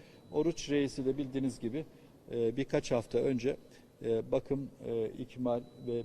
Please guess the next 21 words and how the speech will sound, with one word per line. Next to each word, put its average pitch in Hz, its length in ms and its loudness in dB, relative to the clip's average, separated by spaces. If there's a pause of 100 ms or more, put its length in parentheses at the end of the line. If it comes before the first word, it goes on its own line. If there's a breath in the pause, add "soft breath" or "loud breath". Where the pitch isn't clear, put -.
(140)
bir 131 180 -2
sonraki 117 540 -2
bu 123 120 -2
göreve 110 280 2
hazırlık 113 480 -2
kapsamındaki 107 720 -2 (320 loud breath)
çalışmaları 123 640 2
için, 98 320 -4 (180)
e, 117 180 -2
Antalya 123 500 -2 (120)
limanına 120 340 -2
çekmiş - 460 -6
idik. 113 180 -10 (420 loud breath)
Oradaki 160 300 0
çalışmalar 139 600 6
tamamlandı. 131 680 2 (340 loud breath)
Şu - 160 -4
anda 139 220 2
Oruç 143 340 0
Reis, 123 360 0
e, 117 440 0